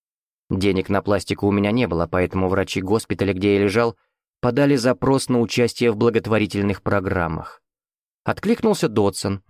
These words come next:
и, надо сказать, он оказался весьма ловким». Феликс потрогал свои губы, подбородок, щеки. Патрику стало ясно, почему его лицо кажется каким-то неправильным.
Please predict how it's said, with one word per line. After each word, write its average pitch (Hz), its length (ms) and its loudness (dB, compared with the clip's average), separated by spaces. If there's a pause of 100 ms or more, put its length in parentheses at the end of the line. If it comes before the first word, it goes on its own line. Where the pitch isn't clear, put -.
(400)
и, 127 120 2
надо 107 240 2
сказать, 110 480 0
он 123 100 0
оказался 139 460 0
весьма 170 260 0
ловким». - 480 -2 (800)
Феликс 107 440 -2
потрогал 101 420 0
свои 95 280 -2
губы, 113 260 0
подбородок, 92 540 -2
щеки. 98 460 -4 (1800)
Патрику 151 400 0
стало 127 280 0
ясно, 113 420 0
почему 92 400 -2
его 90 160 0
лицо 92 300 -2
кажется 90 380 -4
каким-то 92 400 -4
неправильным. 85 680 -2